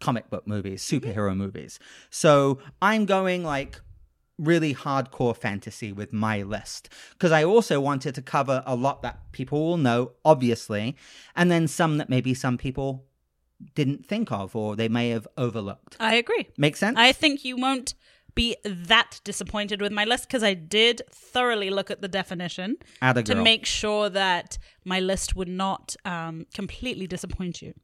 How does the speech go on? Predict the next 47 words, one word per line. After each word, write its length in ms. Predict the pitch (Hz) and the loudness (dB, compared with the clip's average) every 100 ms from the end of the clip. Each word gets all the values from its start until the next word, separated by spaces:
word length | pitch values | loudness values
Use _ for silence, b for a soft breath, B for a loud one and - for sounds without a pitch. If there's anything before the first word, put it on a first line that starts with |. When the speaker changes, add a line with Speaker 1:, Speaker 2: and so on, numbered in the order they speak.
| 196 | -8
Speaker 1:
Well, 80 | |
it's 160 | 226 - | -6 -6
totally 260 | - 208 208 | -2 -2 -2
fine. 280 | 226 208 127 | -2 -2 0
I 80 | 131 | -2
don't 240 | 151 214 | -2 -2
think 160 | 226 220 | -2 0
I'll 100 | 214 | 0
be 140 | 202 | 0
disappointed. 640 | 202 190 202 - 151 160 | -4 -4 -4 -4 -4 -2
Speaker 2:
I'm 140 | 190 196 | -2 2
being 200 | 196 196 | 0 0
schooled. 560 | - - 202 165 156 | -2 0 0 0 -4
Speaker 1:
Yeah, 160 | 277 240 | -2 -2
and 120 | 147 151 | -2 -2
I 80 | |
think 280 | 135 185 180 | -2 -4 0
we're 120 | 175 | 0
gonna 220 | 170 175 165 | 0 -2 -4
cover 320 | - 160 160 | 0 0 2
movies 420 | 139 135 139 131 | 2 0 -2 -4
here, 360 | 139 131 131 131 b b b 131 | -2 0 -2 -6 b b b 0
uh, 180 | 127 123 | 0 0
that 220 | 123 139 151 | -2 -2 0
will 120 | 139 | -2
have 220 | 139 131 | 0 0
something 420 | - 208 185 196 | 0 -4 -2 -6
for 140 | - 143 _ - | -6 -10 _ 4
everyone 500 | 156 156 143 139 131 | 4 6 4 4 2
to 140 | 120 | 0
enjoy. 460 | 110 107 98 90 - _ B B B 139 | 0 0 -2 -6 -12 _ B B B 2
Um, 200 | 139 139 | 4 4
but 160 | 151 | 2
fantasy 500 | 185 170 160 143 160 | 0 -2 -2 -4 -2
is 100 | 135 | 0
one 160 | 123 139 | 4 4
of 100 | 123 | 6
my 180 | 120 110 | 4 4
favorite 500 | - 107 98 98 - _ _ - - _ - | 2 0 0 -2 -4 _ _ -20 -20 _ 0
Speaker 2:
Oh, 140 | 220 | 4
Speaker 1:
genres, 480 | 135 127 127 127 120 | 6 6 4 2 2
one 140 | 160 | 2
of 80 | 156 | 4
my 60 | 131 | 4
Speaker 2:
absolutely. 100 | 131 123 | 4 2
Speaker 1:
favorite 220 | 123 - | 0 -2
topics. 420 | 139 131 127 - | -2 0 -4 -8